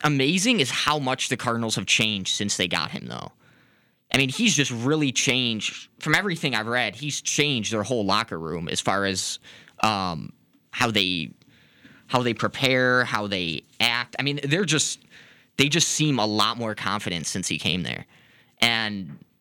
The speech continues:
I mean, I, th-, I think that's actually part of what, what's led to their eleven straight wins, which we'll get a little more on that later, I believe. Um, but, yeah, I mean, he's, not only that, I mean, if you look at his career,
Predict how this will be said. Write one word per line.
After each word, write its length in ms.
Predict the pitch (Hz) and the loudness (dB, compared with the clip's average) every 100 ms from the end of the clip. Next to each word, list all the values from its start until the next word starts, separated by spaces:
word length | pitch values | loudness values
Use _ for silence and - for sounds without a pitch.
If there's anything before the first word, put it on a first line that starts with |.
| _ _ _ _ _ _ - | _ _ _ _ _ _ -2
I 40 | |
mean, 100 | 120 123 | 2 2
I, 60 | |
th-, 120 | - 139 | 2 0
I 80 | 143 | 0
think 160 | 220 | 0
that's 180 | 214 180 | 0 0
actually 300 | 170 175 120 | -2 -2 -4
part 280 | - 156 180 | 0 0 2
of 80 | 151 | 2
what, 180 | 165 | 0
what's 380 | 123 113 147 - | -2 0 0 2
led 260 | 120 156 208 | 2 2 0
to 100 | 113 | -2
their 160 | 87 | -2
eleven 300 | 98 92 87 | 0 0 -2
straight 300 | - - 69 | -2 -2 -2
wins, 440 | 76 78 58 57 - | -2 -4 -4 -8 -2
which 360 | 110 - - - | -2 -2 -8 -6
we'll 160 | 110 113 | -2 2
get 160 | 131 | 2
a 60 | 120 | 2
little 200 | 127 117 | -2 0
more 220 | 107 104 | 0 2
on 140 | 101 | 2
that 220 | 98 95 - _ - | 0 -2 -4 _ -2
later, 320 | 110 107 87 | 0 2 0
I 80 | 90 | -2
believe. 520 | 95 123 92 90 - - - _ _ _ _ _ 110 | 0 0 0 -2 -8 -20 -20 _ _ _ _ _ 0
Um, 460 | 110 98 90 82 - _ _ _ _ _ _ _ _ _ _ _ _ _ _ _ - | 2 0 -2 -6 -14 _ _ _ _ _ _ _ _ _ _ _ _ _ _ _ -8
but, 380 | 101 117 113 - | 0 2 0 -2
yeah, 260 | 95 135 107 | 2 4 2
I 60 | 113 | -2
mean, 120 | 120 | -2
he's, 360 | 143 - - - _ _ _ _ _ - | -2 -2 -6 -12 _ _ _ _ _ 0
not 160 | 185 | 2
only 200 | 247 180 131 | 4 4 4
that, 220 | 139 117 | 2 0
I 40 | |
mean, 140 | 117 117 | -4 -4
if 80 | |
you 100 | 202 | -2
look 220 | 160 139 147 | 0 0 2
at 60 | |
his 160 | 139 120 | 2 0
career, 600 | - 104 120 110 62 | 0 2 2 2 0